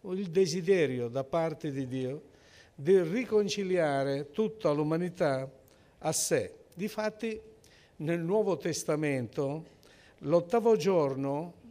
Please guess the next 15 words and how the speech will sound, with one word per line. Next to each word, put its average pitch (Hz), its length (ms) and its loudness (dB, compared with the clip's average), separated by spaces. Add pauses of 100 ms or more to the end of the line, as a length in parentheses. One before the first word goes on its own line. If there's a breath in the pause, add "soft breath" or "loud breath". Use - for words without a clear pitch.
viene 185 640 0
menzionato 175 640 -2
molto 190 260 -4
spesso, - 480 0
ma 131 260 -2 (540 soft breath)
molte 233 560 2
poche 220 460 2
volte 160 500 2
viene 151 640 0 (280)
capito 143 760 -4 (280 soft breath)
che 165 140 -6
si - 160 -6
tratta 147 540 -6
dell'ottavo 139 640 -2
giorno. 117 560 -6